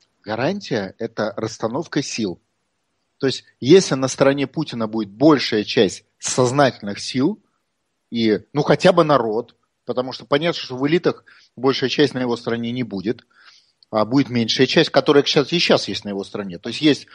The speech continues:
из элит ряд людей, там, э, Нарышкин, Бастрыкин, упомянутый мною, которые вежливые люди, которые были в Крыму и так далее.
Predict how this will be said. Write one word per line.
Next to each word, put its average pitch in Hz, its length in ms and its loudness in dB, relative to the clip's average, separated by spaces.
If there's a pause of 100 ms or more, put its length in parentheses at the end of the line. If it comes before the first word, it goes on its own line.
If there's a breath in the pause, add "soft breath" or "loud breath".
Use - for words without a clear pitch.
(240 loud breath)
из 120 140 -2
элит 135 240 2
ряд 113 240 4
людей, 120 540 4
там, 95 440 -10
э, 90 220 -10
Нарышкин, 127 800 0
Бастрыкин, 139 500 0
упомянутый 127 560 2
мною, 113 380 -4 (420 soft breath)
которые 131 580 4 (320)
вежливые 165 480 6
люди, 147 300 -2
которые 143 320 -2
были 127 220 0
в 120 80 -8
Крыму 123 320 -2
и 113 60 -6
так 143 180 -2
далее. 90 260 -2